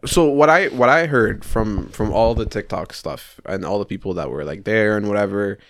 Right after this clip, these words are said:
um, and there was also that one, like, insider person, like, from the festival side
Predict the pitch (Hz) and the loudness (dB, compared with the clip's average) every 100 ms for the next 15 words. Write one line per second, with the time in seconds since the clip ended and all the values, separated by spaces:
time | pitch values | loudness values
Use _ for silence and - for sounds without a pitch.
0 | _ _ _ _ - 101 98 98 90 78 | _ _ _ _ 0 2 2 -2 -6 -8
1 | - 123 139 135 160 175 135 107 110 120 | 0 2 4 4 2 2 2 4 2 2
2 | 120 120 113 104 - - - 113 113 110 | 2 0 -2 -4 -6 -14 -6 -4 0 2
3 | 104 101 - 104 - 104 95 92 - 90 | 2 0 -2 -6 -4 -6 -2 -2 -4 -8
4 | - 107 101 - 110 101 - 113 - 98 | -10 -6 -4 -2 -2 -2 -2 -2 -2 -4
5 | 98 87 76 69 98 | -6 -4 -4 -8 -12